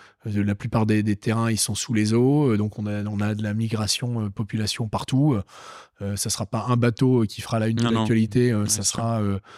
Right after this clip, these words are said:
Speaker 1: euh, un bateau par minute, enfin, donc, euh, on, on, voilà, et, et, euh, et donc on a un, un vrai choix et, et et c'est marrant, j'écoutais, euh, récemment, j'étais invité à la C C I de Lille, tu sais, et voilà,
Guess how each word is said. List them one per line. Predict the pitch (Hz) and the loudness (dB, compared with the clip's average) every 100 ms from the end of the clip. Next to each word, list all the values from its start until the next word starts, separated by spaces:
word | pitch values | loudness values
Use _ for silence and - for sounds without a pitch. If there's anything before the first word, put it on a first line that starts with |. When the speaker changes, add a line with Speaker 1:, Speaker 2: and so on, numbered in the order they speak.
| - _ | -20 _
Speaker 1:
euh, | 113 104 101 101 101 104 - | -6 -2 0 0 0 -2 -4
un | 107 | -2
bateau | 110 - 117 | -2 0 0
par | 101 | 2
minute, | 101 117 143 156 - | 4 4 4 2 -2
enfin, | - 101 - - - | -4 -6 -8 -20 -12
donc, | - 110 123 | -6 -2 2
euh, | 113 104 _ _ _ _ _ - - - | 2 0 _ _ _ _ _ -20 -20 -8
on, | 123 - | -4 -2
on, | 107 | 0
voilà, | 120 104 - | 2 0 2
et, | 110 107 - 104 | 2 2 2 2
et, | 101 | 4
euh, | 98 95 95 95 98 | 4 2 2 0 -2
et | 113 | -4
donc | 104 | -2
on | 110 | 0
a | 107 | 0
un, | 107 - | 0 -2
un | 104 | -2
vrai | 117 | 0
choix | 123 180 196 | 0 2 2
et, | 120 | 2
et | 110 117 107 - - - - - - - - | 2 2 0 -2 -16 -20 -20 -20 -20 -12 -4
et | |
c'est | - 120 | 0 2
marrant, | 127 147 | 4 4
j'écoutais, | 123 - 135 143 131 | 2 0 0 2 4
euh, | 110 101 104 101 101 113 - | 4 4 4 4 2 -2 -10
récemment, | - 113 123 120 117 | -4 -2 0 0 0
j'étais | 107 101 110 | -2 -4 -6
invité | 110 104 127 | -4 -4 -2
à | 117 | -2
la | 101 | 0
C | - 123 | 0 0
C | - 110 | 2 2
I | |
de | 104 | 2
Lille, | 123 | 0
tu | 127 | 0
sais, | - 117 | -4 -4
et | 107 95 95 | -4 -4 -4
voilà, | 98 107 139 | 0 2 2